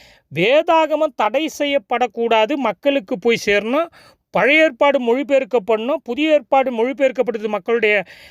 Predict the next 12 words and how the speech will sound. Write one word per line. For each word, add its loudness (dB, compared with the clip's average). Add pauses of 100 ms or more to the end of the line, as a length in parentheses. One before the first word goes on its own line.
(160)
கரத்துல 0
போய் 0 (100)
சேரணும், 0 (260)
அதனால 0 (280)
இங்கிலாந்து -2
மன்னருடைய -2
கண்கள் 0 (100)
திறக்கப்படணும்னு 0
ஜெபம் 2
பண்ணாரு. 2 (420)
ஆனா 0
இன்றைக்கு 0